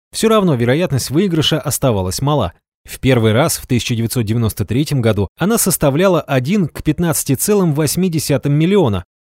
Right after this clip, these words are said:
во второй раз в две тысячи шестом году один к чуть более чем к миллиону, в две тысячи восьмом один к девятистам девяти тысячам.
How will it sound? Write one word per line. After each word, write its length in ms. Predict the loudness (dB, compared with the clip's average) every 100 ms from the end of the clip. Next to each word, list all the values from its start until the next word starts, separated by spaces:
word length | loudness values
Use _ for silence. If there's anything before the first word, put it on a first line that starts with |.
| _
во 140 | 2 2
второй 360 | 2 2 4 2
раз 280 | 0 -2 -10
в 120 | -6
две 140 | -4
тысячи 300 | -2 -4 -4
шестом 420 | -4 -6 -2 0
году 360 | 2 2 2 -2 _ -2
один 400 | 0 2 0 -2
к 160 | -6
чуть 240 | -2 -2 0
более 340 | 0 2 0
чем 220 | 0 -2
к 100 | 0
миллиону, 480 | 0 2 2 0 -4 -12 _
в 160 | -6 -2
две 140 | 0
тысячи 320 | 0 -2 0 0
восьмом 500 | 0 0 2 2 0 _ _ -2
один 440 | 0 0 0 -2
к 60 | -2
девятистам 640 | 0 0 -2 0 0 0
девяти 420 | 2 0 0 -4
тысячам. 540 | -2 -4 -2 -4 -6